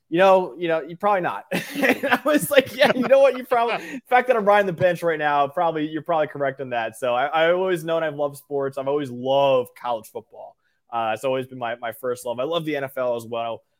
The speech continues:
Uh, but college football has always my, my first love. So it, its job truly has been a dream come true because I've always wanted to work for P F F too.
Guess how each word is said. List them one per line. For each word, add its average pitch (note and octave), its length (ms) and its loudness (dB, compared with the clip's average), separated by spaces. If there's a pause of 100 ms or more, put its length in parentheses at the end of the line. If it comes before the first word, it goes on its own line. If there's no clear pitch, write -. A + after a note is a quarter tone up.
(160)
Uh, A#2 260 0
but A2 80 -12
college C3+ 300 -2
football A#2+ 280 -6
has A2 80 -10
always A2+ 320 -6
my, G#2+ 280 -10
my A2+ 100 -10
first A2 380 -14
love. G#2+ 260 -6
So G#2+ 300 -10 (100)
it, D3 240 -6
its E3+ 320 -4
job C#3 560 2
truly B2 540 -6
has A2+ 180 -8
been A#2+ 160 -8
a A2+ 80 -12
dream A#2+ 240 -12
come A#2 180 -12
true A#2 280 -14
because A2 260 -12
I've A2 80 -14
always A#2+ 220 -6
wanted A#2 180 -8
to A2 60 -18
work A2+ 180 -12
for - 60 -20
P A#2 160 -12
F A2 160 -10
F A2 180 -12
too. A2 320 -10